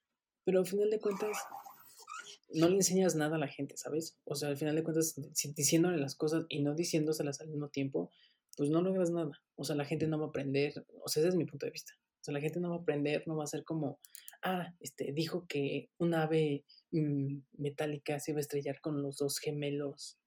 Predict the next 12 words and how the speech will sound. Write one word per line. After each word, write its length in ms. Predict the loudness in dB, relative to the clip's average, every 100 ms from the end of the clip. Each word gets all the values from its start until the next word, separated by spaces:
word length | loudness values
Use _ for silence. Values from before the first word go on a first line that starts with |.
| _ _
americanos. 720 | -6 -6 -4 -2 -2 -4 -10 -20 _ _ _ 4
Voy 260 | 6 6
a 120 | 4 2
ser 180 | 2 2
mejor 260 | 0 -4
persona. 400 | -4 -2 -2 -2
O 40 | -2
sea, 160 | -2
no 120 | -2
tiene 220 | -2 -2 0
sentido 480 | -2 -2 0 0
que 100 | 0